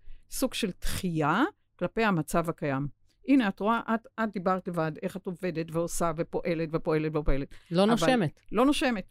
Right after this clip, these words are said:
Speaker 1: בדיוק. אז את רואה בדיוק את התוכן הזה, איך ההמוגלובין מג-, אה, מגיב לאנטי-נשימה. זאת אומרת שאת יוצרת עוד פעולה ועוד פעולה ועוד פעולה, אבל אין מנוחה, אין אמפלידודה של בקע,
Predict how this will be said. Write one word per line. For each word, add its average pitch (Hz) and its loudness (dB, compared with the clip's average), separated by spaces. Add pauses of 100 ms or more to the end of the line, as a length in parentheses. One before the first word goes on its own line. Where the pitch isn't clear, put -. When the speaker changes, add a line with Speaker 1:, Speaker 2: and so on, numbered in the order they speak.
Speaker 1:
בדיוק. 233 0
אז 147 -10
את - -14
רואה 156 2 (480)
בדיוק 233 4
את - -6
התוכן 160 -2
הזה, 180 0 (100)
איך 220 -4
ההמוגלובין 165 0 (720)
מג-, 170 -2
אה, 160 0 (280)
מגיב 185 2
לאנטי-נשימה. 214 2
זאת - -10
אומרת 160 -4
שאת - -4
יוצרת 185 -4
עוד 240 0
פעולה 185 0
ועוד 202 0
פעולה 185 -2
ועוד 170 0
פעולה, 190 0 (320)
אבל 170 -2
אין 226 2
מנוחה, 208 2
אין 226 2
אמפלידודה 202 -2
של 175 0
בקע, 175 0